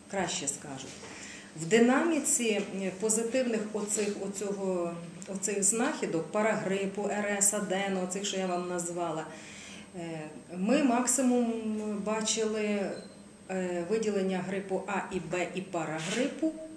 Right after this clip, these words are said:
у другому кварталі. Як би парадоксально, тому що сезон закривався в квітні у нас, І більше, чим даже в першому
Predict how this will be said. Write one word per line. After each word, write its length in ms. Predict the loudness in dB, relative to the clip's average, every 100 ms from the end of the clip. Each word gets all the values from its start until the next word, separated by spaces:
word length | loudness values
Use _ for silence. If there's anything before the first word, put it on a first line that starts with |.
| -8
у 160 | -2 -2
другому 500 | 0 0 2 2 0
кварталі. 680 | -2 -4 -4 -6 -10 -10 -12 -14 -4
Як 180 | -2 0
би 100 | -2
парадоксально, 720 | 0 0 2 0 0 -2 -4 -6
тому 220 | -4 0
що 480 | 0 0 0 0 -2 -4 -8 -12 -10 -4
сезон 340 | 2 4 4
закривався 580 | 2 2 2 2 0 -4
в 180 | -4 -6
квітні 300 | -6 -4 -4
у 120 | -2
нас, 260 | -2 -4 -8 -14 -18 -18 -18 -20 -20 -6 0
І 280 | 2 2 0
більше, 380 | 2 4 2
чим 220 | 0 0 0
даже 260 | 2 2
в 60 | 2
першому 480 | 2 2 0 -2